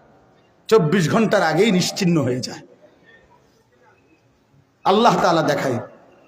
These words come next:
আল্লাহ বলছে, "বান্দা, বারবার পৃথিবীতে আমি একই ঘটনার পুনরাবৃত্তি করি।" ইতিহাসের বারবার ইতিহাসের পুনরাবৃত্তি হয়, এটা আমরা বইতে পড়ছি বারবার। ইতিহাস বারবার ফিরে আসে, বারবার,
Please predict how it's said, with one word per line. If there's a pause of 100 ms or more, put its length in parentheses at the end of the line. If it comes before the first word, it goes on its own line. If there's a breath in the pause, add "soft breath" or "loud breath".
(260)
আল্লাহ
বলছে,
"বান্দা,
বারবার (100)
পৃথিবীতে
আমি (520)
একই
ঘটনার
পুনরাবৃত্তি
করি।" (1600)
ইতিহাসের
বারবার
ইতিহাসের
পুনরাবৃত্তি
হয়, (320)
এটা
আমরা
বইতে
পড়ছি
বারবার। (600)
ইতিহাস
বারবার
ফিরে
আসে,
বারবার,